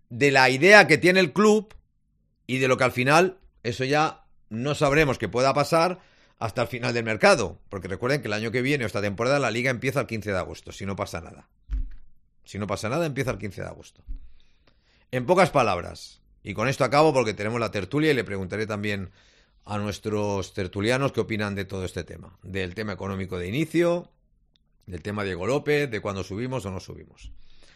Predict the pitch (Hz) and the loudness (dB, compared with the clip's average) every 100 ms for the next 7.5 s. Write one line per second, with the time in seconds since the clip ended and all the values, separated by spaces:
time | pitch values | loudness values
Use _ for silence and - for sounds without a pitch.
0 | _ _ _ _ _ _ _ _ _ _ | _ _ _ _ _ _ _ _ _ _
1 | _ _ _ _ 117 190 196 151 117 110 | _ _ _ _ 6 10 12 10 6 0
2 | 113 113 123 117 151 156 139 104 147 175 | 0 -2 -2 0 2 2 0 2 4 6
3 | 214 214 - _ _ _ - 117 143 160 | 6 2 -2 _ _ _ -6 -2 2 2
4 | 156 131 - 156 156 139 123 117 113 92 | 4 0 2 2 4 2 2 2 0 -2
5 | - 123 120 120 110 117 101 120 156 156 | -2 2 4 2 0 -6 -4 0 4 6
6 | 131 123 123 175 226 247 _ _ _ _ | 4 2 4 4 4 -6 _ _ _ _
7 | _ - - 104 | _ -20 -8 -4